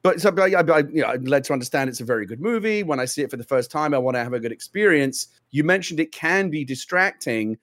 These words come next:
If I see Top Gun Maverick for the first time in four D X, is it gonna be additive or is it gonna be distracting?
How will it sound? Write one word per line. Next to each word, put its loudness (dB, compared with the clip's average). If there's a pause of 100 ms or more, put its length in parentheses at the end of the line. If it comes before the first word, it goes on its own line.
(200)
If 0
I 6
see -2
Top -2
Gun 0
Maverick 0
for -6
the -2
first 0
time -2
in 0
four -2
D 0
X, 0
is 2
it -4
gonna 2
be 0
additive -2
or 2
is -2
it -8
gonna -8
be -10
distracting? -16